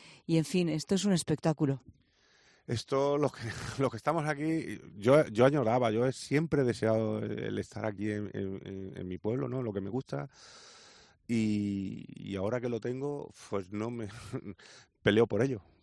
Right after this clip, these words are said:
Speaker 2: De hecho, los, los que estamos aquí estamos peleando por mantener esto, el, el poder estar aquí, mirando ahora mismo como estamos tú y yo, pues mirando el cielo estrellado, precioso. Ah, mira, me emociono porque la verdad que,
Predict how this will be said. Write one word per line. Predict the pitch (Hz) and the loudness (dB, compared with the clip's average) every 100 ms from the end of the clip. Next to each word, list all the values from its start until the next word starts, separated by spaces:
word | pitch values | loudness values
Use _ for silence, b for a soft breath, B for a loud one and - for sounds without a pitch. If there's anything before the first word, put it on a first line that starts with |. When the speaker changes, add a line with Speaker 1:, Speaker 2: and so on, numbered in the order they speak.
| _ | _
Speaker 2:
De | 92 | -8
hecho, | 92 - 104 107 98 | -8 -4 -2 -2 -4
los, | 101 - _ - | -6 -8 _ -16
los | 92 | -14
que | 98 | -8
estamos | 110 120 | -4 -4
aquí | 113 117 | -2 -4
estamos | - 113 104 | -4 -6 -4
peleando | 110 110 117 | -4 -2 -4
por | - - 113 107 | -6 -2 0 0
mantener | 107 101 104 107 | -4 -4 -6 -4
esto, | 113 - 117 110 | -6 -4 -4 -4
el, | 101 104 | -4 -6
el | 101 | -6
poder | - 104 113 | -6 -2 -2
estar | 117 - 131 | -4 -6 -6
aquí, | 123 107 147 113 95 | -6 -8 -12 -12 -12
mirando | 104 107 127 135 | -12 -10 -8 -8
ahora | 135 | -8
mismo | 143 139 | -10 -12
como | 117 | -14
estamos | 113 123 - | -14 -14 -10
tú | |
y | 120 | -8
yo, | 131 139 b b b b - | -8 -10 b b b b -10
pues | 101 | -8
mirando | 101 110 113 | -4 -4 -4
el | |
cielo | 98 123 123 123 | -6 -6 -6 -8
estrellado, | - 113 123 139 156 b b b b | -10 -8 -8 -8 -12 b b b b
precioso. | - 107 101 117 139 - 160 - b b b b b _ _ _ | -2 -2 0 4 4 2 -8 -10 b b b b b _ _ _
Ah, | 87 90 90 71 64 71 65 | -6 -4 -4 -6 -10 -12 -12
mira, | 82 104 95 | -8 -4 -4
me | 92 98 | -4 -4
emociono | 98 - 113 101 | -4 -4 -4 -4
porque | 85 - 95 | -8 -8 -6
la | 95 | -2
verdad | 95 101 104 | 0 0 2
que, | 110 107 | 2 2